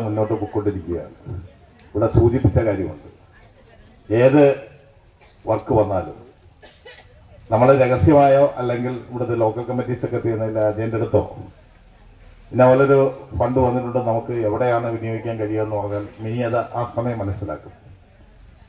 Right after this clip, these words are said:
മനസ്സിലാക്കി ആദ്യം ആവശ്യപ്പെടുന്നത് മിനി വാർഡിലേക്കാണ്. ചിലപ്പോഴൊക്കെ ഞാൻ വഴക്കം പറയും, "ഇതെല്ലാം ഇടയ്ക്കൂടെ മതിയോ?" എന്നുള്ളത്.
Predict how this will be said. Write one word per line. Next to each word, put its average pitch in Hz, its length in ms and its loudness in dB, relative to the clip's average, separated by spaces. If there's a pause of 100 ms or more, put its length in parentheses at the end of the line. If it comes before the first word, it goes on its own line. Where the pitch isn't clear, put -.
(120)
മനസ്സിലാക്കി 143 480 4
ആദ്യം 139 380 4
ആവശ്യപ്പെടുന്നത് 110 720 -4 (680)
മിനി 104 360 -8
വാർഡിലേക്കാണ്. 95 600 -6
ചിലപ്പോഴൊക്കെ 131 380 2
ഞാൻ 127 180 0
വഴക്കം 117 300 -4
പറയും, 95 180 -6
"ഇതെല്ലാം 104 320 -2
ഇടയ്ക്കൂടെ 107 420 -6
മതിയോ?" 98 200 -6 (240)
എന്നുള്ളത്. 98 400 -6